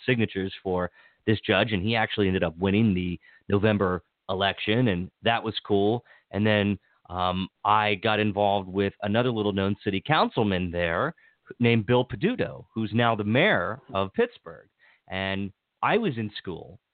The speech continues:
during the Ravenstall years, and that was interesting. And I was an intern at News Radio K D K A ten twenty, and that was a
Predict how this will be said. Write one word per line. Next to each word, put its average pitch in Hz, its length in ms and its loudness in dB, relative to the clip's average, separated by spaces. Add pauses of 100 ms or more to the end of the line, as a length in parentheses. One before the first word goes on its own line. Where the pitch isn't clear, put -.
(100)
during 123 280 2
the 110 100 -2
Ravenstall 113 760 -2
years, 76 320 -20 (460)
and 107 160 -6
that 147 260 -2
was 104 120 -10
interesting. 82 540 -16 (140)
And 110 100 -8
I 113 140 -2
was 107 180 -6 (260)
an 113 180 -4
intern 95 640 -2
at 101 220 -4 (360)
News 131 260 2
Radio 120 360 2
K - 180 -4
D 107 120 -2
K 107 140 -8 (120)
A 113 220 0
ten 101 240 -6
twenty, 104 420 -6 (380)
and 95 580 2
that 127 320 0
was 120 180 -4 (180)
a 107 80 -4